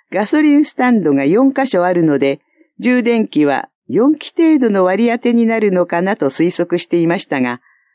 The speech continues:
それを大きく上回る八箇所となり嬉しく思います。また、今回市内に整備する機器は、最新型百五十キロワットの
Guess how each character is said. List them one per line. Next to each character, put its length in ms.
そ 180
れ 180
を 200
大 240
き 140
く 220
上 160
回 280
る 220
八 300
箇 160
所 140
と 120
な 140
り 220
嬉 260
し 40
く 160
思 180
い 80
ま 140
す。 220
ま 140
た、 220
今 220
回 240
市 160
内 240
に 120
整 240
備 140
す 140
る 120
機 160
器 140
は、 200
最 220
新 360
型 400
百 360
五 160
十 280
キ 160
ロ 140
ワ 100
ッ 60
ト 120
の 220